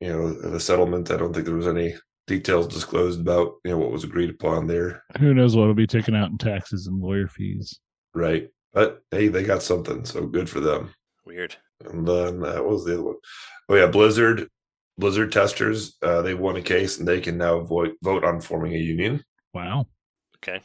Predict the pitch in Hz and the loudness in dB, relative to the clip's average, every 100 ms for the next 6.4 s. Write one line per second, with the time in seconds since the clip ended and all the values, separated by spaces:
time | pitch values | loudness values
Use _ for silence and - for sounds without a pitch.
0 | _ - 139 151 139 - 151 147 123 - | _ 0 4 6 4 4 4 4 2 2
1 | 123 - 110 95 90 92 - - _ _ | 0 0 -2 -4 -6 -10 -14 -20 _ _
2 | 117 127 165 156 - 107 95 98 90 - | 0 0 2 -2 -2 -4 -2 -2 -2 -4
3 | 92 - 127 95 92 - - _ _ _ | -10 -4 -2 0 0 0 -4 _ _ _
4 | 104 - 101 - _ _ _ - 190 175 | -8 -6 -8 -10 _ _ _ 2 6 8
5 | 175 156 143 139 135 135 147 110 120 170 | 8 8 6 6 6 6 6 4 2 -2
6 | - 110 98 123 | -2 -2 -2 -4